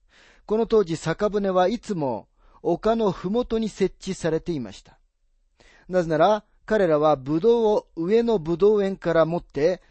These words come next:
丘の下へと降りてきたからです。重いブドウ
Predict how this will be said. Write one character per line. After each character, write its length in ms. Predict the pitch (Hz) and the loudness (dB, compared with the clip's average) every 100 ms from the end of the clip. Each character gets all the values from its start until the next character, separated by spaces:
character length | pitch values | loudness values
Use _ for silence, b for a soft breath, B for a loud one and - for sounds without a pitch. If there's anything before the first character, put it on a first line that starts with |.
| b | b
丘 380 | 165 165 226 240 | -2 0 0 0
の 160 | 233 | -2
下 280 | 196 - 208 | -4 0 2
へ 120 | 208 | 2
と 320 | 196 202 196 - | 0 0 0 0
降 120 | 202 | 0
り 120 | 208 | 0
て 140 | - 156 | -4 -8
き 80 | - | -6
た 160 | 131 | -10
か 100 | 107 | -10
ら 80 | 78 | -20
で 80 | - | -20
す。 220 | - _ _ _ _ _ _ _ _ _ _ - | -20 _ _ _ _ _ _ _ _ _ _ -8
重 300 | 180 214 247 | -2 2 2
い 80 | 202 | 0
ブ 200 | 160 180 | -2 2
ド 120 | |
ウ 40 | 202 | 4